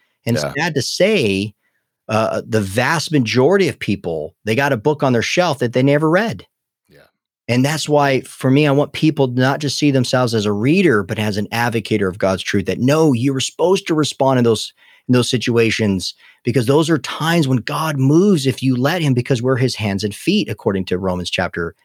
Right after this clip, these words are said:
Speaker 1: fifteen. So that, that's what it means.
Speaker 2: So, uh, I'm gonna get super practical here. And, uh, honestly, I don't remember, uh, before we started recording, did, did you say that you had kids?
Speaker 1: Yeah, four kids.
Speaker 2: Four kids. How, how old are they?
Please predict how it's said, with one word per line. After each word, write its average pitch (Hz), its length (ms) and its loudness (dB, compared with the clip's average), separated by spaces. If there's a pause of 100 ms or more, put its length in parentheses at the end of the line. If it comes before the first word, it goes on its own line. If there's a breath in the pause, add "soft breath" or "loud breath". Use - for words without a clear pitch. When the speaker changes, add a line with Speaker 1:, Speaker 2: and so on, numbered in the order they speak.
(140)
Speaker 1:
fifteen. 90 540 -2 (340 soft breath)
So 117 160 0
that, 135 260 -2
that's 127 220 -2
what 143 140 2
it 131 60 2
means. 147 440 -2 (1200 soft breath)
Speaker 2:
So, 110 560 2
uh, 101 140 2
I'm 107 80 2
gonna 107 140 2
get 98 220 0
super 95 320 -4
practical 80 420 -2
here. 78 340 -4
And, 92 260 -2
uh, - 60 -10 (180)
honestly, 98 460 -2
I 85 40 -2
don't 113 180 -2
remember, 92 540 0 (600)
uh, 85 260 0
before 87 340 0
we 87 100 0
started 85 380 -2 (140)
recording, 92 460 -2
did, 95 260 -4
did 120 140 -6
you 202 80 -2
say 208 120 0
that 165 80 -2
you 151 120 2
had 139 180 0
kids? - 480 -4 (300)
Speaker 1:
Yeah, 110 180 0
four 110 180 0
kids. - 460 -4 (240)
Speaker 2:
Four 104 180 0
kids. 76 300 -2
How, - 220 -2
how 107 200 0
old 113 160 2
are 117 120 2
they? 175 160 -6